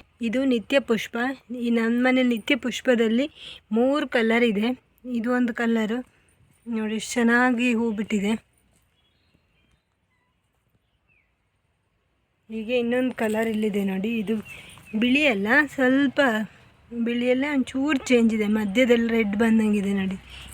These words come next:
ಇಲ್ಲಿದೆ ಅದ್ರ ಗಿಡ. ಆಮೇಲೆ ಇದೊಂದು ಪಿಂಕ್ ಕಲರ್ ಇದೆ. ಒಟ್ಟು ಮೂರು ಕಲರ್ ಮಾತ್ರ ಇದೆ ನನ್ನ ಹತ್ರ. ಇನ್ನೂ ಸುಮಾರು ಮಾಡ್ಕೊಬೇಕು. ಇದು ವರ್ಷ ಇಡೀ ಚೆನ್ನಾಗಿ ಹೂ ಬಿಡ್ತಾ ಇರುತ್ತೆ. ಒಂದು ನಾಲ್ಕೈದು ಗಿಡ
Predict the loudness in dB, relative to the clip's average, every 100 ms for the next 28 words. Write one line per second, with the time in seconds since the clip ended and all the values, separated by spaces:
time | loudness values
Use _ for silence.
0 | -8 -2 0 0 -2 -2 -2 0 0 0
1 | -4 -8 -20 -20 -20 -20 -20 -20 -20 -20
2 | _ _ _ _ -4 -2 0 0 0 0
3 | 0 0 -2 0 0 0 0 -2 -2 -4
4 | -6 -10 _ _ _ _ -10 -8 -4 2
5 | 4 4 2 0 0 0 2 0 0 -2
6 | 2 4 4 0 0 -2 -2 0 0 0
7 | -14 -20 -20 _ -4 2 4 4 2 -2
8 | -8 0 4 6 6 6 6 4 6 8
9 | 6 4 2 4 2 0 -6 -20 -20 _
10 | -4 -4 2 4 4 2 0 2 4 4
11 | 6 6 6 2 2 2 2 0 0 -2
12 | -4 -20 -20 -20 -8 4 6 8 6 6
13 | 6 6